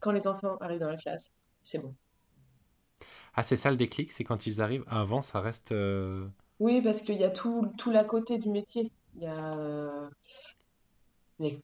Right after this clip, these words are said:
Speaker 1: enfin, voilà, il y a tous les à côté du métier. Et du coup, quand, euh, leur petite bouille de trois ans arrive et ils sont là, euh, « Mais maîtresse, tu sais quoi ? Mais c'est le printemps, c'est génial ! » Et là, là, ça va.
Speaker 2: Ah, toi, t'as des trois ans, t'as des petites sections ?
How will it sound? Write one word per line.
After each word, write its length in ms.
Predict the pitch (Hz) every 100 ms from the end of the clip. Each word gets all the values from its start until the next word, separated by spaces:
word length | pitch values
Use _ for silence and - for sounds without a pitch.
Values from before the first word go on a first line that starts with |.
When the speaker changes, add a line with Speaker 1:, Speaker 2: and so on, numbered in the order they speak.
| -
Speaker 1:
enfin, 360 | 160 151 143 139
voilà, 240 | 147 170
il 80 | 160
y 40 | 143
a 40 |
tous 160 | - 233
les 140 | 220
à 40 | 202
côté 240 | 202 196
du 80 | 185
métier. 440 | 165 - 170 175 _ _
Et 140 | 175 165
du 140 | 156
coup, 160 | - 202
quand, 480 | 185 175 165 160
euh, 120 | 156 156
leur 220 | 160 156
petite 220 | - 165
bouille 160 | 160 190
de 120 | 165
trois 320 | 165 - 170
ans 80 | 180
arrive 400 | 170 165 180 196 180
et 80 |
ils 80 | 156
sont 140 | - 165
là, 120 | 170 165 151
euh, « 60 | 151 190
Mais 80 | 220
maîtresse, 340 | 302 - 339 -
tu 100 | 285
sais 160 | 320
quoi ? 200 | - 381 349
Mais 100 | 339
c'est 100 | 349
le 40 | _
printemps, 340 | - 370 359 415 440 415
c'est 100 | 370
génial ! » 840 | - 427 427 427 440 440 392 277 220 _ - - _ _ _ _ -
Et 60 |
là, 180 | 151 - -
là, 100 | 185
ça 120 | -
va. 140 | - _ _ _ - - - - - _ _ _ _ _ - - - -
Speaker 2:
Ah, 120 | 95
toi, 140 | 92 156
t'as 100 | 147
des 100 | 110
trois 260 | - 117 139
ans, 60 |
t'as 120 | 156
des 120 | 107 101
petites 320 | 113 - 127
sections ? 340 | 123 - 170